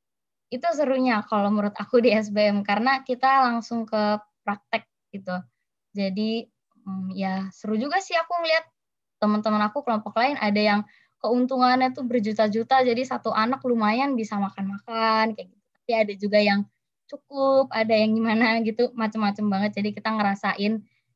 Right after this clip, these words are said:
gimana sih jadi pengusaha muda gitu. <laughs> Kayak gitu sih palingan.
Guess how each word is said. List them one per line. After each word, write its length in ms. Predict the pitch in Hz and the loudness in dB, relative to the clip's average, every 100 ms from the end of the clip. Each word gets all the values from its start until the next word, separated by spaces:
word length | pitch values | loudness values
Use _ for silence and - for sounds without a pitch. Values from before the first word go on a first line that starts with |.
| _ | _
gimana 320 | 208 196 196 | -2 0 0
sih 320 | 196 226 226 - | -2 -6 -8 -8
jadi 400 | 190 185 190 - - | -6 -4 -6 -8 -10
pengusaha 560 | 196 190 - 190 196 - _ _ _ _ - | -4 -4 -4 -4 -4 -6 _ _ _ _ -6
muda 480 | 208 202 208 196 | 0 2 4 4
gitu. 240 | 185 190 233 | 2 2 4
<laughs> 240 | 208 185 - _ | 2 -2 -14 _
Kayak 320 | - 190 190 | -6 -4 -4
gitu 100 | 190 190 | -6 -8
sih 240 | - 185 190 202 _ _ _ _ _ 180 | -6 -6 -6 -10 _ _ _ _ _ -8
palingan. 560 | 175 175 175 170 175 | -6 -4 -4 -4 -6